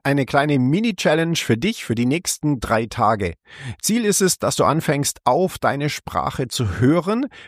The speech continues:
bewusst wahrzunehmen und dann anfängst, bewusst Dinge zu verändern, deine Sprache zu verändern. Das heißt, achte die nächsten drei Tage lang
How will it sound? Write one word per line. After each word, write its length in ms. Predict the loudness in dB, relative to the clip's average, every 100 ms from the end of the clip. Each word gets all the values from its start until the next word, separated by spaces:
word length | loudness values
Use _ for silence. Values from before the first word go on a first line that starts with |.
| 0
bewusst 560 | 2 4 2 0 -4 -8
wahrzunehmen 880 | 2 2 2 2 2 2 2 0 -2 -6 -12 -2
und 220 | 0 2
dann 300 | 2 2 -2 -6 -2
anfängst, 760 | 0 0 0 0 2 -2 -4 -14 _ _
bewusst 520 | -2 2 2 2 0 -8
Dinge 340 | -2 0 0
zu 140 | 0 0
verändern, 560 | 2 4 4 2 -2 -10 _ _ -4
deine 280 | 0 2 0
Sprache 580 | 0 2 2 0 -6 -6
zu 140 | -8 -4
verändern. 520 | -2 -2 -2 -4 -10 -16 -12
Das 160 | -4 0
heißt, 300 | 2 0 -6 _ _ 0
achte 360 | 0 2 0 0
die 100 | 2
nächsten 500 | 0 -2 -2 -2 0
drei 260 | 0 0
Tage 400 | 0 2 2 2
lang 280 | 0 0